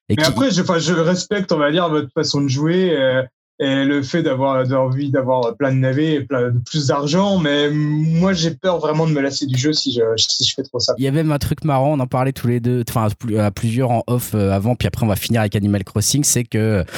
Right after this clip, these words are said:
Speaker 2: on a Julien et moi, on connaissait même un site qui permet de prévoir ton cours du navet en fonction de tes cours passés et qui permet de, quelque part, qui te dit, bah, vous aurez un minimum garanti de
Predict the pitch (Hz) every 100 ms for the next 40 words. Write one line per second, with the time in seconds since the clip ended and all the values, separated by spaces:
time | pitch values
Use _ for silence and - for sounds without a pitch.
0 | - - 107 120 123 117 113 113 135 147
1 | 143 139 117 110 104 107 120 131 - 123
2 | 117 - 139 113 110 - 147 - - 117
3 | 143 120 - - - 180 143 156 147 -
4 | 120 135 123 117 113 113 123 120 - 107
5 | - 117 107 104 - - 110 - 151 -
6 | _ _ - 120 - 143 131 131 139 117
7 | 107 104 117 110 113 147 - - 117 131
8 | 139 101 110 113 113 120 113 110 110 120
9 | 117 113 101 107 139